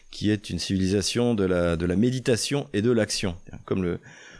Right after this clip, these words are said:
comme le, comme le lieutenant Sturm de Ernst Jünger, doué pour, euh, l'action et la contemplation. Considération militaire toujours, intensification du combat de partisans en Ukraine, c'est-à-dire du partisan pro-russe.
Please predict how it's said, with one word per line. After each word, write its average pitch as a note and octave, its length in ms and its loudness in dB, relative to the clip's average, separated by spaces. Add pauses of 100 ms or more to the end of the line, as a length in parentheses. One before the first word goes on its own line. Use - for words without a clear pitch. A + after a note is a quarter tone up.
(140)
comme G#2+ 200 2
le, G2 360 4
comme G2 200 -2
le F#2+ 100 4
lieutenant G2+ 360 2
Sturm A2 260 0
de F#2 160 2
Ernst F#2 260 -2
Jünger, F#2+ 360 2
doué G2 240 2
pour, F2 300 -4
euh, E2+ 220 0 (320)
l'action F#2 640 -2
et - 20 2
la F2+ 80 -2
contemplation. F2 680 -4 (240)
Considération C#3+ 440 2
militaire C3 320 0
toujours, C3+ 680 2 (300)
intensification C3 1080 0
du G#2+ 180 -2
combat B2+ 520 2
de F#2+ 120 0
partisans A#2+ 840 -2
en F#2 160 2
Ukraine, A2+ 380 2
c'est-à-dire F#2+ 320 0
du F#2 80 0
partisan G#2 420 -2
pro-russe. A#2+ 500 2